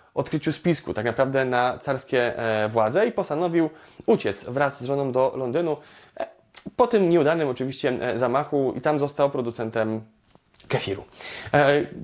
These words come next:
na obczyźnie ogłosił ponad sześćdziesiąt prac, patentów.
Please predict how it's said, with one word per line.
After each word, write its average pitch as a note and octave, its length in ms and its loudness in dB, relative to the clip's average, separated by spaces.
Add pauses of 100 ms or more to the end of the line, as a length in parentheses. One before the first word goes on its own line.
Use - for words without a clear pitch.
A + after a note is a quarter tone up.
na G3 400 4
obczyźnie D#3+ 460 2
ogłosił C#3+ 380 0
ponad C3+ 340 -4
sześćdziesiąt B2+ 440 -4
prac, E3+ 340 0
patentów. D3+ 540 -4